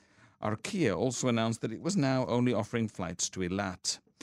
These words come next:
These flights use new Airbus planes that have been disinfected and fitted with advanced filters. Israel Railways has asked the Health Ministry and the Transport Ministry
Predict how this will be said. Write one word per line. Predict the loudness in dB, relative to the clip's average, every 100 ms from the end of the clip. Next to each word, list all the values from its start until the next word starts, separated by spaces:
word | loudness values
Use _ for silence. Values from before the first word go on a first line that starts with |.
| -20 _ -6
These | -4 -4
flights | -6 -4 -2 -4 -6
use | -6 -4 0
new | 2 4 2 0
Airbus | -2 0 0 -4 -4 -6
planes | -8 -6 -12 -12
that | -12
have | -8
been | -6 -4
disinfected | -4 -4 -4 -6 -2 -2 -2 _ _ _
and | -8 -6
fitted | -6 -4 -2 0
with | -2 -4 -8
advanced | -8 -10 -10 -4 -6 -6 _
filters. | -10 -10 -8 -10 -10 -8 -4 -4 -6 _ _ _ _ _ _ _ _ -18 -18 -18 _ _ _ -4
Israel | 2 6 6
Railways | 6 6 4 2 0 -4 -4
has | -4
asked | -2 -4
the | -2
Health | -2 -2 0
Ministry | 0 0 -2 -4
and | -4
the |
Transport | -2 0 0 -2 -4 0
Ministry | 0 0 0 0